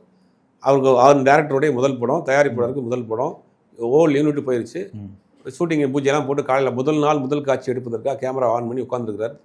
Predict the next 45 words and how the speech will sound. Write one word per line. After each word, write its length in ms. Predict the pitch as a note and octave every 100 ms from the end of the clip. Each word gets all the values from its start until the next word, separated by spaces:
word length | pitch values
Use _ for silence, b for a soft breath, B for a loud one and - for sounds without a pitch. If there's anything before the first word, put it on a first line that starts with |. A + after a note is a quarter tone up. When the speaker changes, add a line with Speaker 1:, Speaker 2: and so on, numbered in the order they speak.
| -
Speaker 2:
ம். 40 |
Speaker 1:
நடிகர் 380 | A2 B2 A#2 F2+
வரல. 160 | F#2+ F#2+ _ _ _ _ _ _ _ _ _ _ _ -
ரூம் 160 | C#3+
Speaker 2:
ஆ. 20 |
Speaker 1:
போயிட்டு 240 | B2 A#2+ A2+
தட்டி, 200 | A2 C3
தட்டி, 200 | A#2+ C3+
தட்டி, 220 | B2 C3+
தட்டி 200 | B2 C#3
பார்க்குறாங்க, 380 | B2+ B2 A#2+ C3+
வரல. 360 | A2+ A2 A2
மூணு 240 | G#2 C3+ C#3+
மணி, 180 | B2+ C3
நாலு 300 | A2+ B2 B2
மணி 140 | A#2
ஆயிடுச்சு. 320 | A2+ G#2+ - _ _
Speaker 2:
ம். 240 | A#2+ G#2 G2 _ _
Speaker 1:
எப்ப? 320 | B2 A#2+ C#3
காலை 220 | B2+ B2 A#2
ஆறு 140 | C#3
மணிக்கு 220 | D3+ C3
வச்ச 160 | A#2+ A2+
சாட்டு. 440 | - A2+ - - -
Speaker 2:
ம். 560 | G#2+ F#2 - _ -
Speaker 1:
ப்ரொடியூசர் 260 | D3 C3 B2
பார்த்து, 240 | A#2 B2
"முத 160 | A#2 B2+
நாளே 200 | B2+ C3
பெரிய 220 | B2 B2
சகுனமா 300 | B2 A#2+ B2+
இருக்கு, 440 | B2 A#2 A#2+ F#2 - _ _
ரெண்டாவது 280 | _ B2+ A#2+
இவனை 200 | B2 B2
வச்சு 180 | B2
நம்ம 140 | C3+ G2+
படம் 260 | A2+ C3
பண்ண 140 | A#2+ A#2
முடியாது" 520 | A2+ A2 G#2+ G2 E2+ _ _
Speaker 2:
ம். 160 | A2
Speaker 1:
அப்படின்னு 240 | A2 B2 C3
பேக்கப் 300 | C3 C#3 A#2
பண்ணிட்டு 160 | A2+
ஊருக்கு 260 | A#2 C3 A#2
வந்துட்டாரு. 280 | G2 F#2